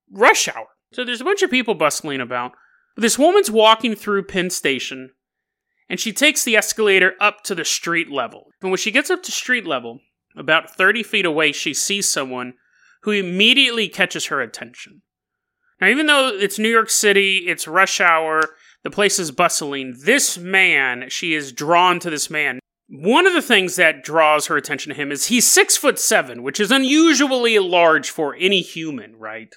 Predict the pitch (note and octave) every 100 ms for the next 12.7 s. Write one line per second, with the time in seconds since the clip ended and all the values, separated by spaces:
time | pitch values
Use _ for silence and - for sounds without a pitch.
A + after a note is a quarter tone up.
0 | _ _ - D#3 E3+ F3 F3+ F3 E3+ F3
1 | C#3+ C3 B2+ - - _ - - G3+ -
2 | G3 D3 A2+ - - - - _ _ _
3 | - D#3+ C#3+ C#3+ C#3+ C#3+ G3+ F4 G#4+ F#4+
4 | - E4+ G#4 D#4+ C4 C4+ B3 A3 G3+ G#3
5 | D#3 - E3 G3+ A3+ D#4 B3+ F3+ C3+ -
6 | A#2 - F3 A3+ _ _ G#3+ - E4+ -
7 | B3 - C3+ A#2 A#2+ _ _ _ E3 D#3
8 | G3+ - - A3 G#3+ B3 F3+ A#2+ - _
9 | _ _ _ _ - F#3+ G#3 D4 D#4 D4+
10 | - - G3+ G3+ G#3 E3 C#3+ C3 B2+ C3
11 | _ _ _ _ - B3 G#3+ A3+ A3 F3+
12 | D#3+ - D3 B2+ A2 - _